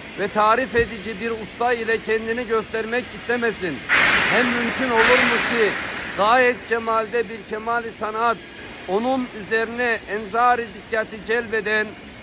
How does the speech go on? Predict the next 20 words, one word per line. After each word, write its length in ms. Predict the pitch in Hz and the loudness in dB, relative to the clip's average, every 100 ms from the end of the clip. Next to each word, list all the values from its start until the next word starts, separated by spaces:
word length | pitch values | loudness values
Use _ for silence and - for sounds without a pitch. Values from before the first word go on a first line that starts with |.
| - | -8
bir 140 | 220 233 220 | -6 -4 0
dellal 460 | 226 226 240 240 | 0 4 2 4
vasıtasıyla 960 | 220 214 214 220 - - 226 226 233 226 - - - - | 4 4 4 4 2 0 2 6 6 4 -2 -10 -10 0
teşhirini 520 | 226 220 226 220 247 | 0 0 -4 -4 -4
istemesin? 760 | 247 165 226 240 233 - 190 131 - - - - - | -8 -6 -4 -2 -2 -2 -4 -6 -10 -14 -16 -14 -2
Hem 240 | 214 262 | 2 2
hiç 380 | 240 196 240 - | 0 -6 -8 -10
mümkün 400 | 233 240 - 247 220 | -10 -10 -8 -8 -4
olur 260 | 214 240 254 | -2 0 -2
mu 180 | 233 226 - | -2 -6 -2
ki 260 | 233 202 - - - - - - - | 0 0 -2 -12 -16 -16 -16 -12 -4
bir 160 | 254 | -4
rububiyet 720 | 240 220 214 240 214 247 - | -2 -6 -6 -6 0 2 2
ammenin 640 | 220 214 214 220 220 240 214 143 - - | 2 2 2 0 0 2 0 -4 -10 0
saltanat-ı 640 | 185 220 226 226 240 240 226 - | 2 2 0 0 0 0 -4 -6
külliyesi, 760 | 214 214 226 220 208 240 233 175 - - - - | -6 -4 4 4 4 0 0 0 -4 -12 -12 -6
kesret 560 | 202 226 - 190 240 254 - 202 | 2 2 2 2 6 6 4 4
ve 120 | 226 180 | 4 2
cüziyat 500 | 220 185 220 240 240 | -6 -4 4 4 4
tabakatında 1000 | 226 220 220 214 220 214 214 220 226 214 | 0 0 0 2 2 2 -2 0 4 4